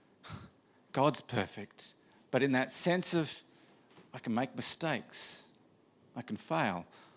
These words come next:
but I'm still a friend of God. See, in James two twenty-three speaks about Abraham like this. It says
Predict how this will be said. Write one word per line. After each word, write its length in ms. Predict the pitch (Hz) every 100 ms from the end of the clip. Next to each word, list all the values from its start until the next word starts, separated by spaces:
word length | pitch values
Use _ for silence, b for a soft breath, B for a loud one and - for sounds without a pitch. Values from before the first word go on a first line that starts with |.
| b b b b b _ _ _ _ _ _
but 80 | 120
I'm 100 | 101
still 220 | - -
a 40 | 98
friend 300 | - 107 85
of 140 | -
God. 440 | - 104 92 - - - - - _ _ _ _ _ - - - - _ _ _ _ -
See, 140 | - 123
in 120 | 104
James 500 | 139 160 143 117 -
two 460 | - 170 143 90 - B B B B B B _ -
twenty-three 500 | - 143 123 147 139
speaks 760 | 110 - 147 139 - - - 131
about 460 | 104 120 113 110 -
Abraham 580 | 131 123 110 117 117 110
like 380 | 113 107 87 117
this. 300 | 120 107 127
It 120 | -
says 640 | - 120 117 110 -